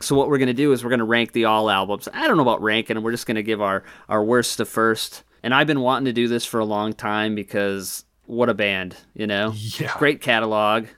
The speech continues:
Speaker 1: And,
Speaker 2: Oh, yeah.
Speaker 1: uh, how I got into All was I got into, like, punk rock,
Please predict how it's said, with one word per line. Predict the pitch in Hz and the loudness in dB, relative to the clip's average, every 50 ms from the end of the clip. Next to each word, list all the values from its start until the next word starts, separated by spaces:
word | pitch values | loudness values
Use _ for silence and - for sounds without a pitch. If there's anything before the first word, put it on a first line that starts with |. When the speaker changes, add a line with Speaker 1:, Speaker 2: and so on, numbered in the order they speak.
| _ - | _ -6
Speaker 1:
And, | - 110 101 156 | -4 0 2 2
Speaker 2:
Oh, | 208 220 | 4 4
yeah. | - 95 95 90 | 4 2 2 0
Speaker 1:
uh, | - - _ _ _ - - | -4 -6 _ _ _ -10 -2
how | - 202 233 220 | 2 2 4 4
I | 190 170 | 4 2
got | 160 160 151 | 2 2 2
into | 143 139 127 - | 2 0 0 2
All | 117 117 113 110 107 107 | 2 2 4 2 2 2
was | 110 107 104 104 101 101 - - - - - - - _ _ | 2 2 2 2 0 -2 -6 -10 -12 -16 -20 -20 -20 _ _
I | - - 151 | 0 2 4
got | 170 175 170 175 | 4 4 4 4
into, | 180 170 - 170 160 | 2 2 2 2 4
like, | 143 139 127 120 117 - - - _ _ _ _ _ _ _ _ - - _ _ _ - | 4 4 4 4 2 0 -6 -20 _ _ _ _ _ _ _ _ -20 -20 _ _ _ -10
punk | - - 160 156 143 135 - | -2 0 2 2 2 0 0
rock, | 127 131 139 170 175 151 123 107 104 120 - - - | 2 4 6 6 6 6 4 4 2 -2 -4 -8 -20